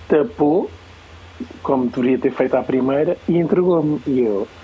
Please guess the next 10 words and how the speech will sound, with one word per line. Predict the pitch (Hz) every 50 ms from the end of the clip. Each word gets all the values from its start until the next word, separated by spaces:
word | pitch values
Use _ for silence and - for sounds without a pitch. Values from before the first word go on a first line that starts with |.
| - - - - - - - - - - - - - - - - - - - -
"Você | 156 151 - - 151
pôs | 151 - 156 147 143
os | 151 139
dedos | - 160 160 143 - - 151
na | 139 -
<laughs> | - 605 480 - 165 190 180 - -
minha | 202 165 156 147 143
bebida." | 135 139 135 147 160 156 139 135 135 131 -
E | 147 143 143
ele, | 139 123 110